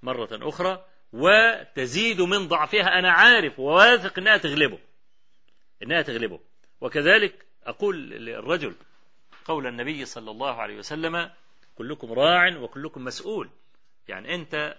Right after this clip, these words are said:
لو على مستواك الشخصي <coughs> يوم القيامة حسبت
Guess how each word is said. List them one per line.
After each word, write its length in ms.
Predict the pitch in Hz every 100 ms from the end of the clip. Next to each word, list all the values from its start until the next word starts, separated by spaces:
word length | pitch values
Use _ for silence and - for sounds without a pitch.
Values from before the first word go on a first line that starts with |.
| -
لو 320 | 143 175 165
على 220 | - 131 127
مستواك 400 | 117 143 170 151
الشخصي 580 | - 170 - - - - - - - - -
<coughs> 600 | 427 - 403 381 392 - - - - - - - - - - - - - - - - - - -
يوم 180 | 139 190
القيامة 500 | 170 - 135 123 85 - - - - - - - - - - - - -
حسبت 800 | - 147 - 185 - - -